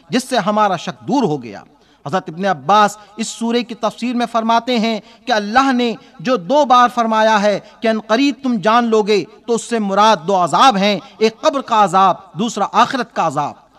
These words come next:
इस मौके पर आप हजरात को अजाब कब्र के सिर्फ दो किस्से सुनाना चाहता हूँ। पहला वाक़या हज़रत अबू अब्दुल्ला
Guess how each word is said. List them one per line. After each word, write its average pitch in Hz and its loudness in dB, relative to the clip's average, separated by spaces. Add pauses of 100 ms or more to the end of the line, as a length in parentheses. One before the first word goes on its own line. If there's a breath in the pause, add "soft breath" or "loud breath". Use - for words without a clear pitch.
(160)
इस 185 -6
मौके 190 -2
पर 208 0 (220 loud breath)
आप 190 -2
हजरात 196 0
को 233 0 (240 loud breath)
अजाब 220 0 (100)
कब्र 277 -2
के 226 -2 (160)
सिर्फ 247 -8
दो 247 2
किस्से 247 -6
सुनाना 220 0
चाहता 202 -2
हूँ। 185 -2 (260 soft breath)
पहला 233 2
वाक़या 208 2 (240 loud breath)
हज़रत 220 -4
अबू 208 0
अब्दुल्ला 208 -2